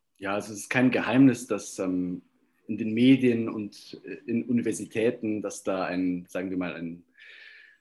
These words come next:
eine linke Hegemon-, Hegemonie da ist. Ne? Also dass dann auch natürlich, ähm, diejenigen, die dann eine,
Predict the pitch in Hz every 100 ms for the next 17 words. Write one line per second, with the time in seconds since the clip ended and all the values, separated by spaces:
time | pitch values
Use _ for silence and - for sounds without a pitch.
0 | _ 92 90 87 87 90 101 127 135 120
1 | 110 110 107 104 101 104 110 - - 104
2 | 101 101 101 101 101 _ _ _ - 104
3 | 127 139 104 139 - - - - _ -
4 | 98 113 117 104 98 - 104 - 98 107
5 | 104 - 104 104 - 101 95 92 _ -
6 | - - - - - _ - 131 131 113
7 | 110 110 101